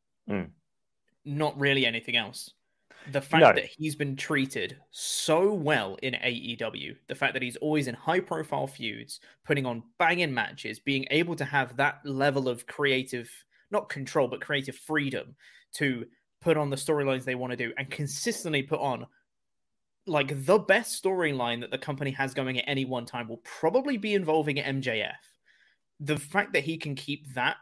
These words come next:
Speaker 2: all the way through, I think that, one, A E W would be fools to throw that away, and M J F would be a fool to throw that away.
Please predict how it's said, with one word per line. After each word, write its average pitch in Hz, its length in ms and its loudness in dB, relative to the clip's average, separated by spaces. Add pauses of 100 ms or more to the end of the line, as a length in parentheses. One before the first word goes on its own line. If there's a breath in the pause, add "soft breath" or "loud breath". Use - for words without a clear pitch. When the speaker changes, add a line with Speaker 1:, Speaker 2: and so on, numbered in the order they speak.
Speaker 2:
all 151 200 2
the 139 80 0
way 135 180 0
through, 139 480 -6 (420)
I 147 220 4
think 135 400 -2
that, 127 180 -2
one, 139 340 2 (100)
A 151 80 8
E 147 240 0
W 139 340 2
would 104 160 -10
be 110 140 -6
fools 113 280 -6
to - 80 -18
throw 120 240 -8
that 107 180 -6
away, 78 340 -10 (380 soft breath)
and 139 180 2
M 156 200 6
J 135 140 2
F 226 180 2
would 127 140 2
be 104 120 2
a 107 60 -2
fool 113 300 -4
to - 100 -16
throw 120 240 -6
that - 180 -4
away. 117 360 -8